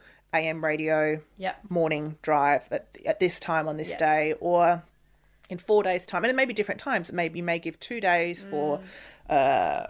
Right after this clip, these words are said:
Speaker 1: a breakfast interview. It may be four days for online, whatever is specific to your content and your time frame and, and the particular media that you're pitching to.
Speaker 2: Mm.
Speaker 1: But make a note of it because no one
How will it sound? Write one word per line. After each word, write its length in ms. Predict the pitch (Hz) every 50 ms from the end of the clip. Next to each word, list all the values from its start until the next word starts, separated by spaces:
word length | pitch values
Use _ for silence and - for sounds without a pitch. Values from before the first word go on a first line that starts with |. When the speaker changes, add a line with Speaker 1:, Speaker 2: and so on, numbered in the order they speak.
| -
Speaker 1:
a 100 | - -
breakfast 400 | - - 214 - - - 180 - 202
interview. 360 | 190 190 - 175 185 180 175
It 120 | 175 - -
may 120 | 147 139 123
be 80 | -
four 340 | - - - - 190 190 190
days 220 | 185 180 165 170 -
for 120 | - 190 180
online, 340 | 170 170 175 170 170 170
whatever 300 | 180 190 196 196 190 208 190
is 80 | 190
specific 640 | - - - 180 160 - - 175 160 - 156 - - -
to 200 | - - - 160
your 380 | 156 156 147 147 143 143 131
content 480 | - - 208 190 190 - - 185 180 -
and 80 | 160 147
your 140 | 135 131 -
time 340 | - - 190 185 196 196
frame 500 | 185 - - 185 180 180 180 180 185 165
and, 180 | 147 143 135 -
and 180 | - 139 135 139
the 40 | -
particular 360 | - - - - - 156 147
media 260 | 156 151 151 151 147 -
that 100 | - -
you're 80 | 143
pitching 360 | - - 147 - - 151 147 147
to. 200 | - - 143 190
Speaker 2:
Mm. 100 | 190 190
Speaker 1:
But 220 | 160 156 - - - - - - - _ _ -
make 200 | 175 202 202 -
a 40 | 220
note 200 | 208 190 208 226
of 80 | 214 185
it 100 | - -
because 200 | - - 208 -
no 120 | 208 208
one 280 | 220 240 247 247 233 226